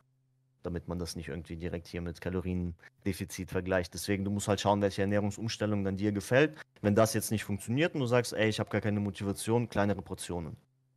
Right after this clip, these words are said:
Probier's mit kleineren Portionen, schau, wie es dir dann geht, gibst du Feedback, dann können wir noch mal dran,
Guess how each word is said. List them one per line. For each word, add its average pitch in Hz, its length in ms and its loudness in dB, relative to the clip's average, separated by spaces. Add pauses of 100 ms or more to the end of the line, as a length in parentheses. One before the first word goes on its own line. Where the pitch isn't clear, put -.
Probier's 101 360 0
mit 104 120 -4
kleineren 107 360 2
Portionen, 139 600 0 (380)
schau, 107 220 6
wie 104 80 2
es 101 120 -2
dir 101 80 0
dann 98 160 2
geht, 107 340 0
gibst 107 180 -4
du 101 60 -6
Feedback, 123 400 0
dann 107 100 0
können 101 160 -2
wir 95 40 2
noch 92 160 -2
mal 92 140 0
dran, 87 280 -4